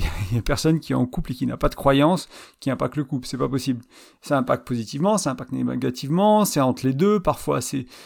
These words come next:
c'est bien pour quelque chose et c'est pas bien pour quelque chose, pour quelque chose d'autre. Il y a un peu des nuances, mais voilà. Et il faut comprendre que pour moi, hein, la manière dont je te l'amène, et c'est important que, que je pense que tu le vois ainsi, c'est que nous choisissons nos croyances. Je parle bien de choisir, car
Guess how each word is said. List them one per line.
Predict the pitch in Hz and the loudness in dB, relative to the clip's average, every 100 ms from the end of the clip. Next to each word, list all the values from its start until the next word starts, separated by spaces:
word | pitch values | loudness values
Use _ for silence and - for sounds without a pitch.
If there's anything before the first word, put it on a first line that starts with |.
| - | -10
c'est | - | -2
bien | 135 156 | 4 4
pour | 131 - | 4 0
quelque | 139 123 135 | -2 0 0
chose | - 156 170 156 - - - 127 | 4 6 6 4 -4 -20 -10 -6
et | |
c'est | 120 | -2
pas | 131 135 | 2 4
bien | 139 | 2
pour | 127 | 0
quelque | - 131 143 | -6 -4 -4
chose, | 127 202 196 190 | 0 4 4 0
pour | 147 | -6
quelque | 147 127 | -4 -2
chose | - 160 | -2 0
d'autre. | 233 247 | 2 2
Il | |
y | 143 | 0
a | |
un | |
peu | 131 | 0
des | 131 135 | -2 0
nuances, | 143 190 202 165 | 0 -2 -4 -4
mais | 151 | -4
voilà. | 147 127 - - - - | -4 -4 -10 -18 -18 -2
Et | 135 | 2
il | 147 151 | 2 2
faut | - | -2
comprendre | 160 180 - 262 | 0 0 4 6
que | 247 | 6
pour | 160 147 143 | 4 2 2
moi, | 208 220 | 2 2
hein, | 180 | 2
la | 160 | 0
manière | 139 139 143 | 0 0 0
dont | 131 | -4
je | - | -4
te | 131 | -4
l'amène, | 135 139 170 170 | 0 2 2 2
et | |
c'est | 127 139 | 2 -2
important | 127 135 - 156 | -2 -2 0 -2
que, | - 127 127 127 | -2 -4 -4 -8
que | - | -8
je | - | -2
pense | 151 131 | -2 0
que | 135 | -4
tu | - | -4
le | 131 | -2
vois | 131 135 | 0 0
ainsi, | 127 - 240 254 - - - | 0 4 4 4 -4 -18 -18
c'est | - - 156 | -8 0 2
que | 143 - 160 170 - - | 2 4 6 6 2 -4
nous | 139 143 | 0 0
choisissons | - 202 196 175 175 202 190 | 0 2 4 2 -2 0 2
nos | 165 | 0
croyances. | - 156 143 135 147 143 - - _ _ | 0 0 0 -4 -10 -14 -20 -20 _ _
Je | - | -8
parle | - 170 | 2 4
bien | 247 | 8
de | 254 | 8
choisir, | - 190 190 196 180 | 8 6 6 4 0
car | - 143 131 | 0 -2 -2